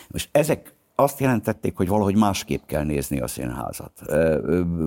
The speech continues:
valamilyen, tehát a, a művészet, ö, művészeti látvány, a szemszög ezeken az előadásokon érlelődött nekem.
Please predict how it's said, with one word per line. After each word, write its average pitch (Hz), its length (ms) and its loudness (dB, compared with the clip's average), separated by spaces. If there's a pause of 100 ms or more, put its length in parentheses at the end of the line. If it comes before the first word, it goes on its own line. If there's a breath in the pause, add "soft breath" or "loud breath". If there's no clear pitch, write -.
valamilyen, 90 640 2 (220)
tehát - 220 0
a, 98 60 2 (160)
a 104 100 2
művészet, 104 720 2 (200)
ö, 95 380 4
művészeti 98 640 2
látvány, 80 800 2
a 80 60 0
szemszög 92 580 -2 (440 loud breath)
ezeken 185 460 0
az - 120 -6
előadásokon 67 720 -6
érlelődött 65 720 -8
nekem. - 460 -10